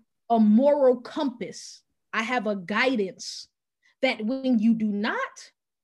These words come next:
you can find rich men with money who are unhappy. You can find, uh, the woman who said that she needed all these clothes and all these fashion designers and all of that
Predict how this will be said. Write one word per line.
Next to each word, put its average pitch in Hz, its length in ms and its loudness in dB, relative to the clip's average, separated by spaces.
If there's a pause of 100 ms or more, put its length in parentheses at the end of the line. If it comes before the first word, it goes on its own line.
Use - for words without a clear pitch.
(440)
you 359 140 2
can 247 160 -4
find 240 460 -8 (220)
rich 208 540 -4
men 226 420 -4 (260)
with 233 240 -2
money 240 480 -2 (100)
who 262 180 -6
are 202 240 -10
unhappy. 226 800 -6 (480)
You 302 120 0
can 269 200 -4
find, 247 540 -6 (340)
uh, 220 480 0 (440)
the 226 80 2
woman 311 320 0
who 294 160 0
said 269 300 -2
that 226 220 -2
she 269 160 -6
needed 233 280 -2
all 233 160 0
these 226 240 -6
clothes 247 360 -2
and 226 80 -2
all 196 120 -6
these 185 220 -12
fashion 254 360 -4
designers 214 500 -6
and 196 80 -12
all 196 180 -6
of 208 60 -10
that 285 220 -2